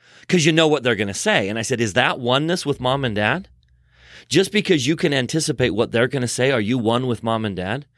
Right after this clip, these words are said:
If you are one with mom and dad, why don't you ask?" And all of a sudden, one girl realized, "Because you want for yourself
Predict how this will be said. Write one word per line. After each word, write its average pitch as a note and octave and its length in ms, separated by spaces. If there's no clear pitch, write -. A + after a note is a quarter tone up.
If F3+ 300
you F3+ 180
are C3 140
one C#3 320
with B2+ 180
mom B2 260
and G#2+ 120
dad, G#2 300
why A#2+ 420
don't A#2+ 320
you A2+ 200
ask?" - 640
And F#2 140
all G2 80
of G2 60
a G#2 60
sudden, G2 260
one G2+ 180
girl F#2+ 240
realized, F2 640
"Because E2 440
you B2 220
want A#2 360
for F#2+ 180
yourself - 1000